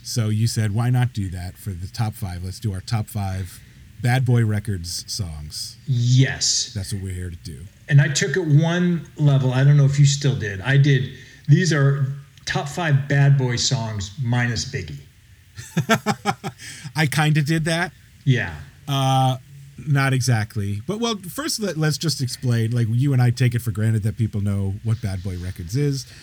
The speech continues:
Speaker 1: Maybe
Speaker 2: Yeah.
Speaker 1: someone listening doesn't. But if they know,
Speaker 2: Shame on you.
Speaker 1: nineties hip-hop, the whole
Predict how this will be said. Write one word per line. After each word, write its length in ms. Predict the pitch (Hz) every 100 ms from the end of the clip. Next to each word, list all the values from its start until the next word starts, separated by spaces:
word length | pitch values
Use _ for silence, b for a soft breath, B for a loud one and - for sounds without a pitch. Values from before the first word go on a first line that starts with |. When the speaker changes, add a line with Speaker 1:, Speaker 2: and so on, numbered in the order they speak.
| B B
Speaker 1:
Maybe 200 | 123 117
Speaker 2:
Yeah. 80 |
Speaker 1:
someone 300 | 117 123 107
listening 340 | 107 107 101 92 110
doesn't. 380 | 135 120 123 120 B B B B
But 100 | 123
if 100 | 120
they 100 | 131
know, 40 | 135
Speaker 2:
Shame 560 | 175 170 165 143 151
on 60 | 135
you. 60 | 139
Speaker 1:
nineties 420 | 165 160 175 123
hip-hop, 500 | 151 147 156 143 143 -
the 80 | 120
whole 320 | 107 127 127